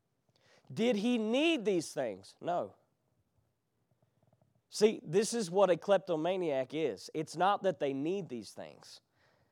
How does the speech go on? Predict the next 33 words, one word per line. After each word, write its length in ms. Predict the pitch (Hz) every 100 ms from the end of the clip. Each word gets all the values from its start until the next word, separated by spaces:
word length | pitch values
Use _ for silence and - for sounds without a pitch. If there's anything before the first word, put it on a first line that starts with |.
| _ _ _ _
See, 340 | - 208 214 180
if 180 | 180
you 180 | 185 226
have 240 | 226 220 196
a 80 |
good 320 | 170 165 220 170
marriage 420 | 196 220 220 185
in 120 | 220
here, 320 | 226 233 240 - _
he 120 | - 170
wants 320 | 170 175 -
your 100 | 156
marriage. 520 | 165 160 101 - - _ _ _ _ _ _ _ _ _ _ _ _ _ _ - - _ _ _
If 160 | 147 139
you 180 | 208 202
have 420 | 208 220 202 156 _ -
a 80 | 165
lot 260 | 196 220
of 100 | 220
money, 380 | 208 226 247 277 - _ _ _ _ _ _ _
if 180 | - 139
you're 100 | 175
blessed 380 | 160 180 220 220
financially, 640 | 214 208 214 226 254 294 285
he 120 | 165
wants 300 | 143 147 -
your 100 | 190
money. 320 | 233 - - _ _ _ _ _ _ _ _ _ _
If 200 | - -
you 140 | 214 208
have 320 | 233 247 180
good 220 | 269 277
health, 640 | 226 269 302 147 - -